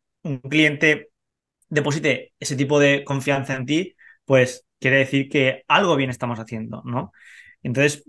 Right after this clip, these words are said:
creo que, que la clave está ahí, ¿no? Un poco en, en estudiar mucho el caso de, del cliente o el paciente y, como decías tú, con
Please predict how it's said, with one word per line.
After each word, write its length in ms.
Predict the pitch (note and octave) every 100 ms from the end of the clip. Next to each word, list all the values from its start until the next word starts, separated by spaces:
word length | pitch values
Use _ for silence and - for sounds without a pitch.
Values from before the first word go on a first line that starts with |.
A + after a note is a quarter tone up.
| - -
creo 260 | C#3 D3+
que, 360 | D3+ C#3+ B2+ -
que 100 | C3+
la 100 | B2+
clave 200 | B2 C#3
está 180 | D3 -
ahí, 120 | B2
¿no? 180 | B2+ C#3
Un 120 | C#3+
poco 300 | C3 B2+ D3
en, 180 | C#3+ C3+
en 300 | C3+ B2 - _ _ _ _ _
estudiar 540 | - C3 D3 C3+ D#3+ D#3
mucho 300 | D#3+ E3 D#3+
el 60 |
caso 320 | C#3+ D3 D#3 D3+
de, 180 | D3
del 420 | C#3+ C#3 C#3+ C3 -
cliente 300 | - C#3+ C#3+
o 40 | C#3+
el 60 | C3
paciente 640 | C#3+ E3+ E3+ F#3 G#3 - - - - _ _
y, 160 | G#3 E3+
como 200 | C#3+ C3
decías 300 | B2+ C#3 B2+
tú, 300 | D#3 F#3+ - _ _ _
con 380 | - C#3 C3+